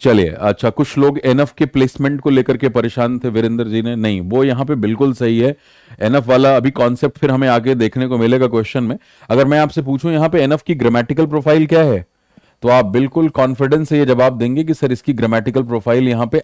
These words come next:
adverb of degree की है। कैसे पता लगा? क्योंकि कॉन्फिडेंट जो शब्द है ये एडजेक्टिव है, ठीक है? तो जो एडजेक्टिव को डिस्क्राइब करे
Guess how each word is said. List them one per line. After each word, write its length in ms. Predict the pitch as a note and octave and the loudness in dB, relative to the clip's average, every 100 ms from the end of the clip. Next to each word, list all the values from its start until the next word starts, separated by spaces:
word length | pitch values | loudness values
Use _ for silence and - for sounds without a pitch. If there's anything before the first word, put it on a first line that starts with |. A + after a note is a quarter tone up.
| - | 0
adverb 460 | G#2+ G#2+ A#2+ C3+ | 0 2 0 2
of 200 | C3+ C#3+ G#2+ | 0 -2 -4
degree 340 | G2+ G#2+ C#3+ A#2 | -4 0 4 4
की 180 | A2 | 2
है। 120 | F2+ F#2+ _ _ _ _ _ - | -4 -10 _ _ _ _ _ 0
कैसे 260 | A#2+ A2+ | 0 2
पता 240 | C#3+ C#3+ D3+ | 0 2 4
लगा? 260 | D3+ D#3 | 4 2
क्योंकि 540 | A3+ _ _ - B2+ C3 | -2 _ _ -6 -4 -2
कॉन्फिडेंट 680 | C3 A#2 A#2+ C#3 D3 F3 | 0 0 0 0 0 0
जो 80 | D#3+ | -2
शब्द 340 | D3+ D#3+ D3 D3 | -2 -4 -2 0
है 80 | |
ये 160 | D#3+ E3 | 2 2
एडजेक्टिव 540 | B2+ G2 G#2+ - A2 | 2 0 -4 0 0
है, 140 | E2 - _ _ _ _ _ _ _ - | 0 -10 _ _ _ _ _ _ _ -4
ठीक 180 | A#2 F3+ | 0 2
है? 120 | G3+ - - _ - | 0 -4 -20 _ -10
तो 80 | |
जो 400 | G#2 C3 D3+ F#3+ - | -2 2 2 0 -4
एडजेक्टिव 480 | G#2 G2 A2+ D#3 C#3 | -4 -2 -2 -2 -2
को 140 | D#3+ | -2
डिस्क्राइब 480 | A#2+ - B2 B2 C#3 - | -4 -4 0 0 0 0
करे 420 | A#2 D3+ G#2+ | 0 2 0